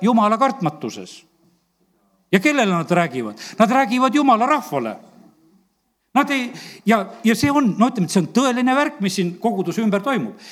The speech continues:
Inimesi peletatakse kogudusest ära, vahest vaatad sedasi, mõni tuleb kogudusse ja varsti ta ei tule. Ei ole palju vaja rääkida.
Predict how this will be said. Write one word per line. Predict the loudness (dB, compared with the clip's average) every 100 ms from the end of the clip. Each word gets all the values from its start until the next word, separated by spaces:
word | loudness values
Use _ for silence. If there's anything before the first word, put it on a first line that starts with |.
| -20 -2 0
Inimesi | 2 2 2 0 2
peletatakse | 0 0 -2 -2 0
kogudusest | -2 -2 -2 -4 -4 0
ära, | 0
vahest | 0 -2
vaatad | -4 -4 -6
sedasi, | -4 0 0
mõni | 0
tuleb | 0 -2
kogudusse | -4 -4 -4 -6 -6 -8 -10 -6
ja | 2
varsti | 2 0 -4 0
ta |
ei | 0
tule. | 0 0 0 -4 -14 _ _ _ -2
Ei | 0
ole | 2 0
palju | 0 0 0
vaja | 2 2 2
rääkida. | -2 -4 -12 -12 -14